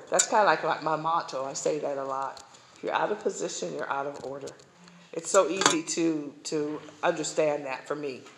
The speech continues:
Assessing the level of ministry you are at. It's good to know where you are now. You will fall into three levels.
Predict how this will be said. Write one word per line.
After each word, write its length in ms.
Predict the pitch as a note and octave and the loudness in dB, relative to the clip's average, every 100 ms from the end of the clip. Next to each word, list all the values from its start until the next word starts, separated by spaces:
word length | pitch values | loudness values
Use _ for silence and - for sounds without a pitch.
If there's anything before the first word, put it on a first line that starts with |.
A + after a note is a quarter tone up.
| - - - - - - - - - - - - | -20 -20 -14 -6 -6 -8 -12 -12 -10 -8 -10 -2
Assessing 800 | - G3+ B3 C#4 C4+ D#4+ D4 C#4+ | 2 10 12 12 12 6 6 8
the 100 | A#3 | 10
level 360 | G#3 G#3 G#3+ B3 | 12 12 12 12
of 100 | A#3+ | 10
ministry 640 | F#3+ G3 - G#3 G3 G#3 G3 - - | 8 6 4 6 6 6 -2 -12 -10
you 160 | F3 F3 | 6 10
are 100 | F#3+ | 10
at. 460 | F#3 D#3 B2 - - - - - - - - | 10 6 4 -2 -10 -16 -20 -20 -20 -6 -2
It's 140 | G3 | 6
good 160 | D4 - | 6 8
to 100 | F4 | 12
know 160 | C#4 | 12
where 140 | B3+ A#3+ | 12 12
you 140 | A3+ | 12
are 180 | G#3 F#3 | 12 12
now. 360 | F3 D#3+ C#3+ - - - - - - - - - - - _ - - - - - | 8 4 2 0 -10 -18 -20 -20 -20 -14 -12 -12 -14 -20 _ -20 -20 -20 -20 -4
You 120 | G#3+ | 8
will 100 | G#3 | 10
fall 340 | G#3+ A3+ A3 | 12 12 12
into 240 | G#3+ G#3 G#3+ | 12 8 6
three 460 | - A3+ B3 B3+ | 6 4 6 8
levels. 680 | A3+ G#3 D#3 B2 - - - | 12 12 12 6 2 0 -2